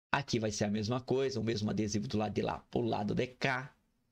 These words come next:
Aqui também, olha aqui, ó, aquelas grades bacana. Essa da daf aqui, bacana, hein? Quer dizer,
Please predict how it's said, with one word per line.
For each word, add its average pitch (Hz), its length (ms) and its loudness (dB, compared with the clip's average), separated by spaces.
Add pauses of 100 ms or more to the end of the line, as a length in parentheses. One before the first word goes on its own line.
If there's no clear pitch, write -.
(640)
Aqui 135 380 0
também, 117 360 2
olha 117 200 0
aqui, 110 220 0
ó, 101 80 0
aquelas - 480 -2
grades 104 440 -2
bacana. 120 680 -2 (100)
Essa - 200 -6
da 101 180 0
daf 101 380 0
aqui, - 180 -2
bacana, 113 500 0
hein? 104 120 -4 (340)
Quer - 80 0
dizer, 98 260 -2